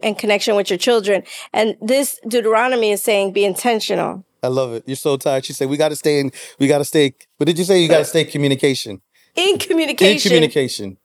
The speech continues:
Speaker 2: Or stay
Speaker 1: You gotta stay
Speaker 2: communicating.
Speaker 1: intentional.
Speaker 2: Yes.
Speaker 1: And you teach them as you go.
Speaker 2: Okay,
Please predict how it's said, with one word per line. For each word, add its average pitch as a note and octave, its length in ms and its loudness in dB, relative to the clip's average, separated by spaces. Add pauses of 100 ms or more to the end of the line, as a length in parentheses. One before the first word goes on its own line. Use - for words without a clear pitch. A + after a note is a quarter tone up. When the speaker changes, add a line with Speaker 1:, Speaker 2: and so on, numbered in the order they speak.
(440)
Speaker 2:
Or C#3 100 4
stay E3 220 4
Speaker 1:
You A#3 100 0
gotta C4 220 4
stay - 140 2
Speaker 2:
communicating. C4 300 4
Speaker 1:
intentional. A#3 640 -2 (280)
Speaker 2:
Yes. D#3+ 460 2
Speaker 1:
And B3+ 140 0
you B3+ 100 0
teach D4+ 320 0
them D4+ 240 0
as A3+ 340 2
you G#3 120 -2
go. F3+ 320 0
Speaker 2:
Okay, C#3 400 -2